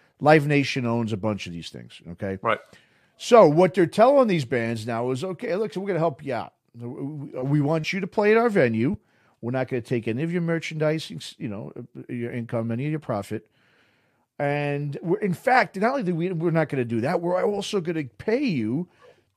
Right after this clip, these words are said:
Speaker 1: fifteen hundred dollars so you can pay for your gas on your tour. Uh, you know, we c-, you can, you know, buy, they just been basically giving them gift cards, all this stuff, right?
Speaker 2: Mm.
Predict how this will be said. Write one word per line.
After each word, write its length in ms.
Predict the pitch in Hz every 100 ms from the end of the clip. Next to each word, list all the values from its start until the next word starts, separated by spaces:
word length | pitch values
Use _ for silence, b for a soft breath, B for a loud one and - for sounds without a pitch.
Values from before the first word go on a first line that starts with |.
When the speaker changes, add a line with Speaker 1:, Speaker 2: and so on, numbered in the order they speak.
| _
Speaker 1:
fifteen 520 | - 247 - 254 226
hundred 360 | 208 214 175 165
dollars 500 | 160 165 160 160 160
so 140 | -
you 200 | 151 156
can 420 | 156 151 143 151
pay 180 | 120 123
for 160 | 135 180
your 120 | 170
gas 380 | 143 127 135 -
on 100 | 143
your 100 | 135
tour. 560 | - 123 110 113 113 b b b b b -
Uh, 240 | 113 107 107
you 180 | 117
know, 380 | 107 101 104 107 113
we 140 | 131 110
c-, 120 | -
you 160 | 120
can, 180 | 120 107 - -
you 100 | 117
know, 140 | 98
buy, 300 | 98 120 110 165 165
they 160 | 165 220
just 220 | 220 -
been 100 | 202
basically 480 | 190 190 - 156 147
giving 240 | 139 131
them 140 | 117 104
gift 300 | - 180 -
cards, 420 | 208 196 196 135
all 280 | 170 156 135
this 220 | 113 -
stuff, 380 | - 69 - 95
right? 280 | 113 113 117
Speaker 2:
Mm. 160 | 113